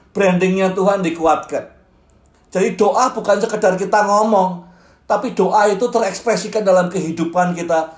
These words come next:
sehari-hari. Kenapa kita berdoa dalam nama Tuhan Yesus?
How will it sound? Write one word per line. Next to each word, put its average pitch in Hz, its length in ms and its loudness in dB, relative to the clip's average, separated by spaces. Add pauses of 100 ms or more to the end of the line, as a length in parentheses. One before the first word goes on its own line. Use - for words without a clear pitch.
(160)
sehari-hari. 131 800 -2 (1120)
Kenapa 269 320 0
kita 269 300 -2
berdoa 202 340 0
dalam 185 320 2
nama 190 240 -2
Tuhan 175 320 0
Yesus? - 640 -4